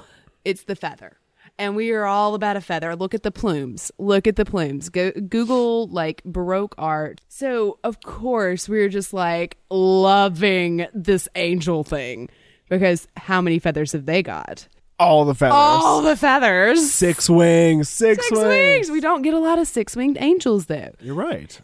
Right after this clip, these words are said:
Speaker 1: As time progresses, we stop seeing those as much.
Speaker 2: This is a very medieval in depiction.
Speaker 1: Mm-hmm. And we start getting very humanoid people with very, like, scientifically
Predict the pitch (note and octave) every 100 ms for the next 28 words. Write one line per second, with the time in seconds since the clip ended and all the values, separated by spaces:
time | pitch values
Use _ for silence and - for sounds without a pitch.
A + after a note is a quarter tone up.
0 | - B3+ C#4 - C#4+ D#4+ F4+ C#4 G3 G3+
1 | F3+ F3 G#3+ - - - - G3 B3 E4
2 | A#3+ E3+ E3 D#3 D3+ C3+ C#3+ - - C#3
3 | F3 C3+ B2+ C#3 C3 B2+ C3+ C3 A#2+ A#2
4 | B2 A#2 G#2+ - A2+ C#3 - C#3 - F2
5 | C2+ - A#3 A3 F#3+ E3+ F3 G3 - -
6 | - - G3+ G3 A#3 A3+ G#3+ F#3+ F3+ F#3
7 | G#3 G#3 A#3+ B3 A3+ A3+ _ _ - G3
8 | F#3+ F3+ D#3 D#3 F3+ F3 F#3 F3+ D#3 -
9 | D3+ D3 D3+ G3+ G3+ A3 G#3+ G#3+ G#3 G3+